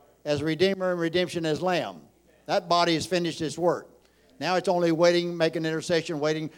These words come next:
for the Father to complete the work. All right? So God is promised once the intercession period is over, after seven church ages, he will come down himself.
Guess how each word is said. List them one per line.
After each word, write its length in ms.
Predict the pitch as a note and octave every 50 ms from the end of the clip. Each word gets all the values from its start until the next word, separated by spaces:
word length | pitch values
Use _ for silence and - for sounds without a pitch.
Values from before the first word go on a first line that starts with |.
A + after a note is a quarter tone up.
| - _
for 100 | - D3
the 120 | C#3+ C#3
Father 340 | - E3 D#3 D#3 D3 D3 D3+
to 160 | C#3+ - D3+
complete 400 | C#3+ - D3 B2+ D3+ F3+ F3 F3+
the 80 | F3 F3+
work. 320 | G#3+ A3+ F3+ C3 - - - - - -
All 140 | A2+ C3+ D3+
right? 160 | F#3 A3 - - - - - - - _ _ _ _ _ _ _ _ _ _
So 280 | - - - E3+ F3 E3+
God 440 | D3 E3+ G3 A3 A#3 A#3+ G#3 - - -
is 140 | F3+ E3 -
promised 460 | - - F#3 G3+ G#3 G#3 G3+ - -
once 260 | E3+ F#3+ G3+ G3 -
the 260 | - F3 F3 E3 - - - - -
intercession 720 | F3 F#3 G#3 G3+ F3+ - - A#3+ B3+ - - - F#3+ F3
period 300 | D3 E3 F3+ F3 E3+ D#3+
is 100 | D3+ B2+
over, 380 | D#3 C#3+ C3 A#2+ C#3 D#3 F3 F3
after 240 | D#3 D3 - D3 C3+
seven 320 | - F#3+ F#3+ G3 F#3+ F3
church 260 | - G3+ G#3 F3 -
ages, 300 | E3+ D#3 D#3 D3 E3 D3+ - - - _ _ _ _ _ _ _ -
he 340 | - - G#3 A#3+ B3+ C4
will 200 | B3+ A#3 G#3+ G3+
come 320 | G3+ - - G#3 G3+ G3 F3+
down 320 | E3+ G3 G#3+ A#3 A#3+ A#3+
himself. 800 | G#3 F#3+ G#3+ G#3+ G3+ - - C4 C#4 A#3 C3+ G2 F#2+ - - -